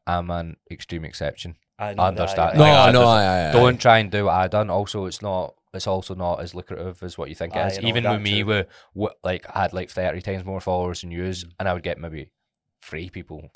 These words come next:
Speaker 2: That's what I mean. It's
Speaker 1: So
Speaker 2: like
Speaker 1: it's not
Speaker 2: the ratio's, like, so, it's like zero point zero zero one percent,
Speaker 1: Aye, so
Speaker 2: so
Speaker 3: It's actually quite insane how people don't accept free, but
Speaker 1: 'Cause they think they're gonna be sold to.
Speaker 3: Uh,
Speaker 1: Uh, the last time I put it up, about five people messaged me going,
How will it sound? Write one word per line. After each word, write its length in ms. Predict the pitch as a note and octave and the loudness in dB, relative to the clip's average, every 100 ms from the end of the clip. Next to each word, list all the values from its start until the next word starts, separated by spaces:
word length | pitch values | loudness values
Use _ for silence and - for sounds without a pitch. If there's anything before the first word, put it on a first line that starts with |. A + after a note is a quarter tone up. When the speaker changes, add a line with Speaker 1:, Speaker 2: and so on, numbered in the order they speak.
| _ | _
Speaker 2:
That's 200 | G#2 G#2 | -14 -10
what 80 | G#2 | -10
I 20 | |
mean. 160 | F2 G#2 | -12 -10
It's 100 | G#2+ | 0
Speaker 1:
So 80 | A2+ | 2
Speaker 2:
like 80 | G2+ | 2
Speaker 1:
it's 140 | - | 0
not 240 | G2 G2+ F#2 | 0 2 2
Speaker 2:
the 40 | G#2+ | -4
ratio's, 420 | A2+ B2 A2+ G#2+ | -10 -8 -8 -10
like, 140 | F2 | -16
so, 280 | - - G2+ | -18 -16 -16
it's 140 | G2+ - | -14 -14
like 100 | F#2+ | -12
zero 240 | G2 G#2 | -10 -10
point 280 | F#2+ G2+ F2+ | -10 -14 -14
zero 220 | G2+ G2 | -16 -16
zero 220 | F#2 F#2+ | -14 -14
one 200 | F2 F#2 | -12 -14
percent, 120 | F#2 | -6
Speaker 1:
Aye, 260 | F#2+ F#2+ F2+ | -2 0 -2
so 200 | G#2 G2+ | -4 -4
Speaker 2:
so 60 | F2+ | 0
Speaker 3:
It's 120 | - | 6
actually 300 | A#2 D3+ C#3+ | 6 8 6
quite 160 | A#2 G#2 | 4 2
insane 340 | G2+ G2+ G#2 | 2 2 4
how 220 | A#2 G2+ G2 - | 4 4 2 -2
people 240 | A2 G2+ | -2 0
don't 280 | G2+ G2 F#2+ - - | 2 0 0 -6 -8
accept 340 | G#2 - G2+ | -2 2 2
free, 300 | - G#2+ A#2 | 0 4 4
but 200 | A#2+ A2 - _ _ | 8 6 4 _ _
Speaker 1:
'Cause 140 | - B2+ | -8 -2
they 100 | C#3+ | 0
think 200 | D#3 D3 | 0 0
they're 100 | B2+ | -4
gonna 180 | C3 A#2+ | -4 -4
be 100 | A2 | -6
sold 300 | - A2+ - | -6 -8 -6
to. 200 | B2 F2+ _ _ - | -8 -8 _ _ 4
Speaker 3:
Uh, 180 | G#2 B2 | 4 6
Speaker 1:
Uh, 0 | |
the 140 | A2 | 2
last 260 | G#2+ A#2 - | 4 2 4
time 180 | C#3 | 2
I 60 | C3 | 2
put 160 | B2 A2 | 2 4
it 40 | |
up, 140 | G2+ | 4
about 240 | G2+ G2 F#2 | 2 -2 -2
five 280 | G2 G2 - | 0 0 -2
people 220 | G#2+ A2 | -8 -4
messaged 340 | G#2+ F#2+ G2+ | -4 -4 -8
me 120 | G#2+ | -10
going, 280 | G2 G#2 F#2+ | -6 -6 -6